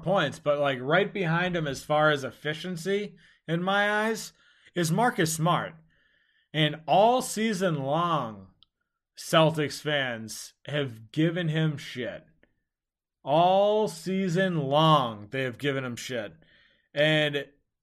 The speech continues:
up until today's game, because obviously Tatum's fifty points is going to change that as far as a points per game standpoint,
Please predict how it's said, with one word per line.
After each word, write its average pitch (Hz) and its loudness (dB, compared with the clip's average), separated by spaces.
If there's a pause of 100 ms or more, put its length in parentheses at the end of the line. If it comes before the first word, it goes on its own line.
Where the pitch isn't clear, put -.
(220)
up 214 6
until 247 4
today's 170 0
game, 143 -2
because 127 -8
obviously 175 2
Tatum's 165 -4
fifty 165 -2
points 160 -2
is 123 -12
going 147 -2
to 139 -12
change 151 -6
that 120 -4
as 113 -12
far 151 0
as 139 -4
a 156 -6
points 147 -12
per 131 -12
game 131 -10
standpoint, 160 -6